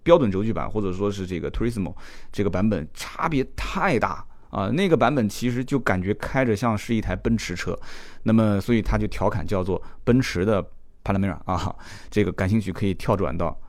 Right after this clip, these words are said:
叮叮叨叨聊汽车去听一听。那么后半部分呢，我们就聊引擎车衣和凹陷修复。那为什么聊这两个呢？其实很简单，呃，老铁应该看我微博都知道，新浪微博我曾经在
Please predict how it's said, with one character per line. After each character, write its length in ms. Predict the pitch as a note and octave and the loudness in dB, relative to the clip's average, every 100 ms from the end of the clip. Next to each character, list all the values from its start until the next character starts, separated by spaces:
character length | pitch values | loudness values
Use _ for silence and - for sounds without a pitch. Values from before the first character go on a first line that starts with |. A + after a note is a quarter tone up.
| - | -4
叮 100 | G2+ | 0
叮 80 | G#2+ | 4
叨 120 | G#2+ | 4
叨 20 | |
聊 100 | G2+ | 4
汽 140 | G2 F#2 | 2 0
车 160 | G#2+ | 0
去 80 | G2+ | -2
听 240 | D#2+ G2 | -2 0
一 80 | F#2 | -2
听。 160 | E2 - - - - | -4 -8 -12 -18 -2
那 100 | - | 4
么 400 | D3+ D#3 D3+ C3+ - - - - - | 8 10 8 6 0 -12 -20 -20 0
后 180 | - | 8
半 140 | G3+ F3 | 12 10
部 80 | D3 | 8
分 140 | C#3 | 4
呢， 160 | B2 G#2+ | 4 4
我 60 | G#2 | 2
们 100 | G#2+ | 4
就 100 | A#2 | 6
聊 200 | G2+ G#2+ | 6 4
引 80 | |
擎 160 | F#2+ G#2 | 2 0
车 160 | C3 B2 | 2 4
衣 240 | B2 B2 - | 4 0 -2
和 240 | - F#2+ F2+ | 0 2 2
凹 220 | E2+ C3+ | 6 6
陷 240 | C3 C3+ A2 | 6 2 0
修 240 | - C3 | 2 0
复。 260 | B2+ C#3 F2 - | 2 -2 -4 -4
那 140 | G#2+ | -2
为 140 | G2 G3+ | 6 6
什 80 | E3+ | 8
么 120 | B2+ | 4
聊 180 | G#2+ A#2 | 4 4
这 80 | |
两 180 | D3+ G2 | 2 2
个 120 | F2 | 0
呢？ 120 | F2+ F2 | -2 -4
其 160 | - | -4
实 120 | G#2 | -4
很 120 | A2+ A#2 | 0 2
简 140 | G#2+ | 2
单， 180 | F2 C#2+ - - - - | 0 -6 -10 -18 -20 -12
呃， 200 | - E2 D#2+ | -6 -4 2
老 160 | G2 | 4
铁 260 | - G2 E2 | 4 0 0
应 80 | F2 | 0
该 100 | F#2+ | -2
看 200 | - A#2 | 0 2
我 80 | F2+ | 4
微 60 | G#2 | 2
博 200 | F#2 G2 | 4 2
都 100 | A2 | 2
知 140 | G2+ | 2
道， 180 | G#2 - | 0 -2
新 140 | - | -2
浪 100 | A#2 | 2
微 80 | A2 | 2
博 200 | A2 G2 | 2 2
我 120 | G#2 | 2
曾 220 | E2+ F#2+ G2 | 0 0 0
经 220 | G#2 G#2+ | 2 2
在 440 | G#2+ G2 F2 E2 | 0 0 0 -4